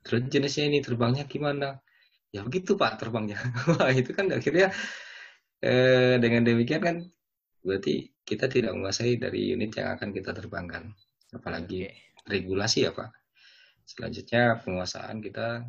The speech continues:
Speaker 1: terhadap mau apa yang akan kita laksanakan. Baik dari ketinggian,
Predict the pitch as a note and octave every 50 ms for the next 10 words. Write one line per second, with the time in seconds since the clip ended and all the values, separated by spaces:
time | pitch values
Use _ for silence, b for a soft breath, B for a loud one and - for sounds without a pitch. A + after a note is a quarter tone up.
0 | A#2 - _ _ _ - - G2 F2+ F2+ F#2 G#2 G#2+ A2+ A2 _ _ _ _ _
1 | A#2 G#2 G2 F#2+ G2 G2 G2 F#2+ F#2+ F#2+ - B2 A#2+ A#2 G#2+ G2 G2 F#2+ G2 G2+
2 | G2+ - _ - G#2 G#2 - _ - - F#2+ G2 F#2 F#2 F#2 - G#2+ F#2+ F2+ F2+
3 | F2+ - - - A2 - _ _ _ _ _ _ _ _ _ _ _ _ _ _
4 | _ _ - - - F2+ F#2+ F#2 - F2 E2+ - - - - - - F2+ F2+ F#2
5 | A2 A2+ G2+ F#2 F2 F2 - E2 E2 E2 -